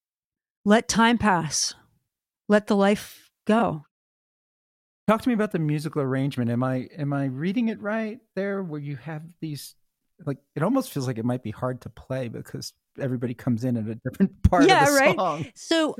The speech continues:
Speaker 1: if I'm remembering all this correctly, I mean, the way I play that solo, I do put a lot of syncopation in my guitar forms with my right hand. And whether I'm strumming or picking or whatever, one of the things that Shane did so brilliantly,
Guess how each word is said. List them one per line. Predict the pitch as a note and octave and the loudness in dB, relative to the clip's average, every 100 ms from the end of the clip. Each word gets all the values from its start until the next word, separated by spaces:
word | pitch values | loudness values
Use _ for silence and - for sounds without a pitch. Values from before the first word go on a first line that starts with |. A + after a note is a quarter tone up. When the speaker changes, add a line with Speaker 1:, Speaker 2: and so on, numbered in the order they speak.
| - _ - - A#3 | -14 _ -20 -10 0
Speaker 1:
if | A3+ | 4
I'm | D4 | 4
remembering | C4+ A#3 A#3 A3 | 4 4 2 2
all | G3+ | 2
this | F#3 - | 0 0
correctly, | G3 F#3+ F#3 | 0 0 -2
I | G3+ | 2
mean, | G#3 G#3 | 2 4
the | G#3+ | 2
way | A3 C4 C#4+ | 4 6 6
I | B3 | 2
play | - - G#3+ G#3 | -2 -2 2 4
that | G#3+ G#3 - | 4 2 0
solo, | - F3 F#3 A#3 B3 B3+ - _ _ | 0 2 4 4 4 0 -2 _ _
I | G3+ | 2
do | - A#3+ B3 B3 | 4 4 4 2
put | G3+ A3 A3 | 2 2 4
a | E3 | 2
lot | E3+ F3+ F#3 | 2 2 2
of | E3+ | 2
syncopation | F#3 F#3 - F#3 - G3+ G3+ | 0 -2 0 0 2 2 2
in | |
my | F3 E3+ | 2 0
guitar | E3+ F3+ E3+ | -2 -2 -2
forms | - F3+ F3+ F3 - - _ | 2 2 2 2 -4 -8 _
with | F#3+ F3 | 0 2
my | F3 | 4
right | E3 E3 | 4 2
hand. | D#3 F3 F#3+ G3 - - _ _ _ _ _ | 2 2 2 0 -6 -18 _ _ _ _ _
And | G3+ F#3 F3 | 4 6 6
whether | G#3 A3 | 6 6
I'm | G3+ | 4
strumming | - A3+ G#3 G3+ | 4 4 6 6
or | G3 | 4
picking | - G3 F#3+ F#3 | 2 0 2 2
or | |
whatever, | F3+ F#3 F3+ F3 F3 - - - - _ | 2 2 2 2 0 -4 -14 -20 -20 _
one | G3+ G#3+ | 4 4
of | A3+ | 6
the | G#3+ | 2
things | - G3 F#3 F3 - | 2 2 4 2 0
that | F3+ E3+ - | 0 0 -2
Shane | - - G#3 F#3+ F3+ | -2 0 2 2 2
did | E3+ | 0
so | - - - G#3 | 0 0 2 0
brilliantly, | F#3+ F#3 F#3 F#3 - F3+ F3 F3 - E3 | 2 2 4 2 0 0 2 2 -2 -8